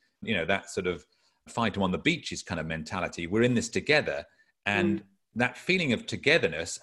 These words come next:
Speaker 1: hopefully, will push us over to the positive side. And that has direct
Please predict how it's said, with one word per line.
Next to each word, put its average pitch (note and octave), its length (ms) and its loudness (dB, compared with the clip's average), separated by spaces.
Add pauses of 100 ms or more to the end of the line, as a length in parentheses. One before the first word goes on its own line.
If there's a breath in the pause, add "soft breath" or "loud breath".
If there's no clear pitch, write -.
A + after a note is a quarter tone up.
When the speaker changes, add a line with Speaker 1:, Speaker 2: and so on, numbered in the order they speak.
Speaker 1:
hopefully, D3+ 380 2
will G2 140 -2
push - 300 -4
us G2+ 120 -2
over G2+ 180 2
to A2+ 60 -4
the - 100 0
positive D3 500 -4
side. E2 360 -2
And A2+ 100 -4
that C#3+ 140 -2
has C#3 180 -6 (180)
direct C#3+ 540 -4